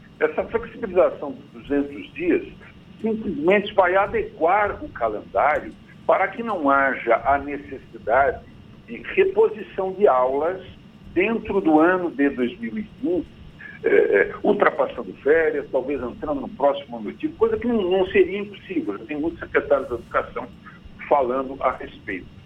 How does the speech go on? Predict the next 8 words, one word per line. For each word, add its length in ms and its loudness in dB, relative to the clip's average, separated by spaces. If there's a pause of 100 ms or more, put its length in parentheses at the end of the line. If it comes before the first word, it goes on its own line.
Mas 300 0
flexibiliza 800 0
a 140 2
possibilidade 840 -2
de 140 -14
não 160 0
haver 260 0
reposição 680 -8